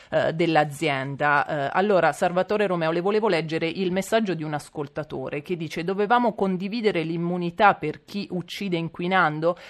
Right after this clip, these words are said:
Certo che la tecnologia a noi non fa bisogno. Taranto è una città rovinata dall'ilva." Lei la pensa così?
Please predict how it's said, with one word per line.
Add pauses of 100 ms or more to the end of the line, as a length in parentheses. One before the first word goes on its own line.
Certo
che
la
tecnologia
a
noi
non
fa
bisogno.
Taranto
è
una
città
rovinata
dall'ilva."
Lei
la
pensa
così?